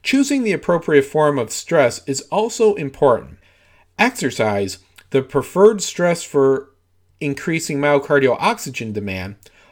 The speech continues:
also simulates the patient's normal daily activities and is therefore highly relevant clinically.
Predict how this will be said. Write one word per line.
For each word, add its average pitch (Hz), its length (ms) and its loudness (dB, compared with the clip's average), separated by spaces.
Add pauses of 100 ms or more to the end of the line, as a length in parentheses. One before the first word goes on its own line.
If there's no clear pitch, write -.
(160)
also 247 560 -2
simulates 151 760 -2
the 120 140 -6
patient's 185 600 -6
normal 160 540 2
daily 156 440 -2
activities 117 720 -2 (380)
and 139 140 0
is 120 200 -4
therefore 143 560 2
highly 202 520 -2
relevant 151 640 0
clinically. 113 560 -4